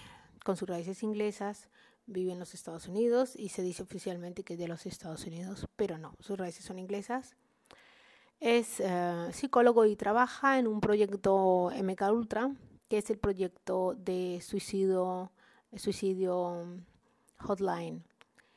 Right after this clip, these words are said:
El proyecto Suicidio Hotline consiste en llevar al colectivo a,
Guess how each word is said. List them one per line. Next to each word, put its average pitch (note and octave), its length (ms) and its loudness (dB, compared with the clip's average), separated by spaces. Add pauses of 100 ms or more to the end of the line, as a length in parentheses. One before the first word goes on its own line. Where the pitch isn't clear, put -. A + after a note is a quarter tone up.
(320)
El G#3 80 -4
proyecto A3+ 360 4
Suicidio A#3+ 400 2
Hotline G#3+ 540 2
consiste G3+ 920 -2
en F#3 400 -4 (440)
llevar G3 340 0
al A#3+ 140 -2
colectivo G3 760 0
a, F3+ 580 -4